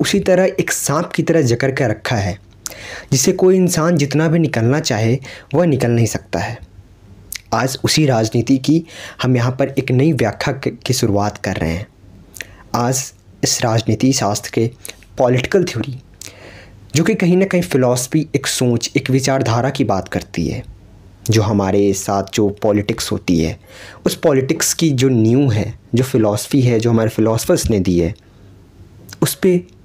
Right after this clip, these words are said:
ये पूरी एक ख़ास विषय बनकर आई हुई है। दोस्तों, तो आइए आज के हम इस video की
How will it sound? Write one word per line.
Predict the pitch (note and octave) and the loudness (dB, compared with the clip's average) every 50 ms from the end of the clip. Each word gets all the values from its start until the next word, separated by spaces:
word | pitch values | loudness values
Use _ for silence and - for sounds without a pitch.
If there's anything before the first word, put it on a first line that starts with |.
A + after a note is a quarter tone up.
| - - - - - - - - | -20 -20 -20 -16 -16 -10 -2 0
ये | C#3 D#3 | 0 0
पूरी | D#3 - C3 B2+ C#3 C#3 | 2 2 2 4 4 2
एक | E3 D#3 - - | 2 0 -2 -4
ख़ास | - C3 C3 C3 - - | -4 -2 -2 -2 -2 -2
विषय | A2+ A2 - A#2+ A#2 | -2 0 0 0 0
बनकर | A2 G#2+ G#2+ G#2 - - - | 2 0 0 0 -2 -2 -2
आई | E2+ F2 F2 | -2 -4 -4
हुई | - - - - - | -4 -6 -10 -10 -10
है। | - - - - - - - - - - - - - - - - - - - - - - - - B2 | -14 -14 -14 -20 -20 -20 -20 -20 -20 -20 -16 -16 -16 -16 -18 -20 -20 -20 -20 -20 -20 -16 -6 -4 0
दोस्तों, | G#2+ B2 A#2 G#2+ - - C#3 D#3+ C#3+ - - _ - - - - - | 0 2 0 0 0 -2 -2 -2 -4 -10 -20 _ -20 -20 -14 -6 -4
तो | - - - | -4 -2 0
आइए | G#2+ G#2 G#2+ G2+ G#2+ D3+ - - - - - - - - - | 0 2 2 2 0 -2 -4 -10 -20 -20 -20 -18 -12 -6 -4
आज | B2+ C#3 D#3 D3+ | -2 -2 -2 -4
के | - - C#3 | -2 0 2
हम | C3 A#2+ | 2 2
इस | A#2 - - | 2 0 2
video | - A2 G#2+ A2 C3+ | 2 2 4 4 2
की | C3 - B2 C#3+ | 2 2 0 0